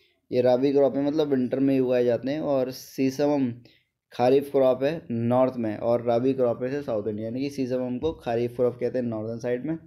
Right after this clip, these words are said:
और रबी क्रॉप क्योंकि इसे विंटर के टाइम पर उगाते हैं तो यहाँ पर इसे रबी क्रॉप कहते हैं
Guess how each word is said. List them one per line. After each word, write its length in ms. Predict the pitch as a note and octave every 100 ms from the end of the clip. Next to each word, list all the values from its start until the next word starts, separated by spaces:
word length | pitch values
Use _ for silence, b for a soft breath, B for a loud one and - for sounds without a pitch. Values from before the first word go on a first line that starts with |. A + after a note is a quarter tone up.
| b b b b -
और 320 | A#2 A#2+ A#2
रबी 220 | A#2+ C3+
क्रॉप 260 | C3+ C3 B2+
क्योंकि 180 | C3 B2+
इसे 160 | C3+
विंटर 340 | A#2+ A2+ A2+ B2+
के 80 | B2+
टाइम 240 | B2+ B2
पर 120 | B2+
उगाते 300 | B2 A#2+ C3
हैं 80 | C3+
तो 80 | C3+
यहाँ 220 | A#2 A2+
पर 160 | A2 A#2
इसे 160 | C3+
रबी 280 | B2 G2+ G#2
क्रॉप 280 | G#2 G2+ -
कहते 220 | F#2+ -
हैं 160 | F#2+